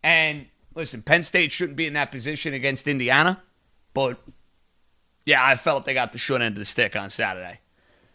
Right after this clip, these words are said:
You guys are all fired up. A whole lot of bad beats, a whole lot of dramatic wins. Hey, the twists and turns of a football Sunday in October.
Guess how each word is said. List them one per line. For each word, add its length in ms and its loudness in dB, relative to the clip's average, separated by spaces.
You 80 4
guys 240 6
are 60 0
all 160 6
fired 340 6
up. 300 4
A 20 -18
whole 120 0
lot 120 4
of 120 -4
bad 300 4
beats, 560 -4
a 40 -20
whole 160 4
lot 180 4
of 60 -2
dramatic 440 2
wins. 440 -2
Hey, 240 6
the 100 -8
twists 400 -2
and 160 -6
turns 540 -4
of 140 -10
a 40 -18
football 420 0
Sunday 300 0
in 60 -4
October. 460 -6